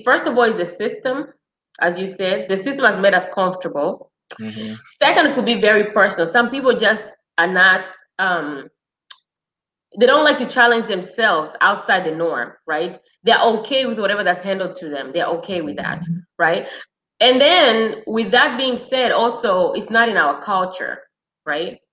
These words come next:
Speaker 1: It's not in our culture. People don't like talking about finances. The
Speaker 2: Yeah.
Speaker 1: next thing you know, people are gonna look at you like, "She thinks she know too much,"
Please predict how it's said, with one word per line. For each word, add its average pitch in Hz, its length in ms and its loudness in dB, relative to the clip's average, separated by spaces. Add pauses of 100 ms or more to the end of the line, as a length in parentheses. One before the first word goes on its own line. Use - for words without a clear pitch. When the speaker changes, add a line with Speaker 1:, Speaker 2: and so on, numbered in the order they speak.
(140)
Speaker 1:
It's 202 120 -8
not 247 140 6
in 226 100 6
our 165 160 2
culture. 160 240 2
People 247 200 0
don't 226 160 4
like 175 180 2
talking 226 200 -4
about 214 280 -2
finances. 196 720 -2 (240)
The 196 80 -2
Speaker 2:
Yeah. 196 80 4
Speaker 1:
next 247 160 -2
thing - 100 4
you - 120 8
know, 254 80 6
people 226 120 2
are 202 100 0
gonna 196 160 4
look 208 140 0
at 190 140 -2
you 208 80 -6
like, 160 440 -2
"She - 160 -10
thinks 214 200 -6
she 160 60 -10
know 165 160 -6
too 170 180 -12
much," 160 280 -8